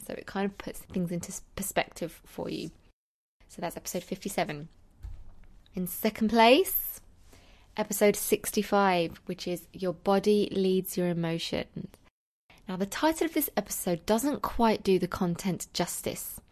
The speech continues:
so it's one I highly recommend listening to fully. Basically, when we think about what we want out of life, often we might think of a nice house, a fancy car, harmonious family life, but do we really want these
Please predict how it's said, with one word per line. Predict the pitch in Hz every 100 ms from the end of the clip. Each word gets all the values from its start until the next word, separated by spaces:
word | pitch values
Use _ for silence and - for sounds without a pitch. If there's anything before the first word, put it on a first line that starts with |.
| - - -
so | - 202
it's | 196
one | 214 226
I | 220
highly | - - 233 254 247 -
recommend | 196 196 - 190 185 170
listening | 180 - 170 165
to | - 160
fully. | - - - - - - _ _ _ -
Basically, | 277 247 - 147 156
when | 214
we | 294
think | 285 285 269
about | 233 -
what | 185 190
we |
want | 185 180 -
out | -
of | 170
life, | - - - - - - - - _
often | 233 - 254 226
we |
might | 202 190 -
think | 175 -
of | 170
a |
nice | 156 156
house, | - 190 190 180 180 -
a | -
fancy | 160 - -
car, | - 180 180 180 180
harmonious | 190 160 151 165 156 -
family | - 202 214 226
life, | 220 220 214 214 - - - - - -
but | 208
do | 269
we | 311
really | 269 294 285
want | 226 208 208 - -
these | 196 180